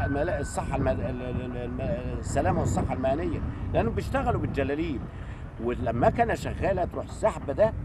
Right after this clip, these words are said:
ت-، فيها إيه لما يعملوا؟ وكيل الوزارة يقول لي: "طب أنا لو طلعت الجبل تقدر تحميني؟" دول ناس بياكلوا عيش،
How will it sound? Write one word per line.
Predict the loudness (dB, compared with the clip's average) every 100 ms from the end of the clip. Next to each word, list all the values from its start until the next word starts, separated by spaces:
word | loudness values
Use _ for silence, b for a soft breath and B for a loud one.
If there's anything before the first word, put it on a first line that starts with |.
| -6
ت-، | -4 -4 B B B B -10 -2
فيها | 2 2
إيه | 2 2
لما | 2 2
يعملوا؟ | 2 0 -6 -2
وكيل | -2 0 0
الوزارة | 0 2 2
يقول | 2 -2
لي: | -2
"طب | 0 0
أنا | 0
لو | 0
طلعت | -2 -4 -6
الجبل | -4 -2 0
تقدر | -2 -4 -4
تحميني؟" | -4 -4 -2 -2 -2 B B B B -4
دول | 0 4
ناس | 4
بياكلوا | 4 0 2 2
عيش، | 2 2